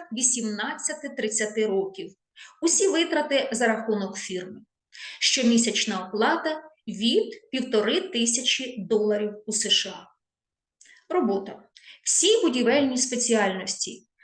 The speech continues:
сільськогосподарські роботи, водії, хатні робітниці, няні, Велика Британія, Ізраїль, Іспанія, Об'єднані Арабські Емірати, Португалія.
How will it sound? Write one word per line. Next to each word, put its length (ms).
сільськогосподарські 1120
роботи, 640
водії, 800
хатні 360
робітниці, 840
няні, 640
Велика 320
Британія, 840
Ізраїль, 800
Іспанія, 840
Об'єднані 600
Арабські 460
Емірати, 720
Португалія. 760